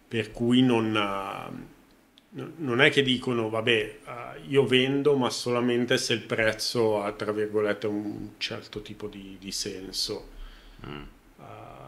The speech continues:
Speaker 1: Se tutti vogliono vendere quella, quelle opzioni, eh, il valore dell'opzione cade, ogni volta prendi sempre meno,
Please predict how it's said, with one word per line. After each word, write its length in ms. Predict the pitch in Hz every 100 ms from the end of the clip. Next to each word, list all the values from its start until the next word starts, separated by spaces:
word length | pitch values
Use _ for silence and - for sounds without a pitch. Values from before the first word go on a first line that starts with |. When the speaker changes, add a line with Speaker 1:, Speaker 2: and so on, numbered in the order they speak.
| 135
Speaker 1:
Se 280 | - - 117
tutti 560 | - 156 131 - 113 104
vogliono 420 | 104 113 113 113
vendere 360 | 120 117 110 104
quella, 520 | 107 107 107 104 104
quelle 180 | 110 110
opzioni, 920 | 110 - - 117 104 107 117 123 120
eh, 320 | 107 104 50
il 160 | - 113
valore 400 | 104 104 104 107
dell'opzione 960 | 107 104 104 - 113 104 110 107 101
cade, 560 | 92 107 104 92 98 101
ogni 280 | 101 107 113
volta 540 | 107 101 104 - 117
prendi 440 | 110 - 107 104 101
sempre 460 | - 107 104 104
meno, 680 | 101 98 98 95 92 95